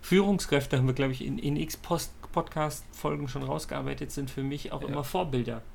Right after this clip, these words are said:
Speaker 1: So. Äh, jetzt sind Führungskräfte aber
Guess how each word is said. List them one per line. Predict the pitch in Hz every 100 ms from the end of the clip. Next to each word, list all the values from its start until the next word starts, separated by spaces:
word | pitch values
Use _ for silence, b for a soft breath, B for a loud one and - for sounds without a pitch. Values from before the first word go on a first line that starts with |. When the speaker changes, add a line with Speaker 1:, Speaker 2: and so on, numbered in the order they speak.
| -
Speaker 1:
So. | - 120 B B B B B B - -
Äh, | 131
jetzt | 143 147
sind | 170
Führungskräfte | 190 190 190 185 180 170 180
aber | 151 139